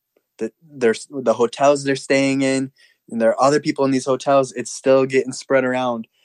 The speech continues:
And with football, you know, you gotta tackle, you're, you're hitting other people. It's just so much easier to spread. Once one person gets it, it's just gonna run through a team.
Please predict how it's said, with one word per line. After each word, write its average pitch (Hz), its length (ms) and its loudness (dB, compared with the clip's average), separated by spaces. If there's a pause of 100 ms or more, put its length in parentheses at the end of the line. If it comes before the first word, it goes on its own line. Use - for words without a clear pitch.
(380)
And 127 160 2
with 117 120 0
football, 151 500 6 (160)
you 135 140 -10
know, 113 180 -8
you 135 160 -14
gotta 120 180 2
tackle, 147 520 0
you're, 113 300 -4 (140)
you're 113 300 -6
hitting 151 320 0
other 143 220 4
people. 143 480 -2 (680)
It's 143 260 0
just - 400 -4
so 156 220 4
much 127 280 -2
easier 123 400 2
to 98 120 -4
spread. 139 560 2
Once 127 360 -4
one 143 340 -2
person 113 440 -4
gets 135 300 -4
it, 104 140 -6
it's 135 240 -4
just 123 260 -4
gonna 113 240 2
run 117 280 0
through 127 300 2
a 95 60 0
team. 107 580 -2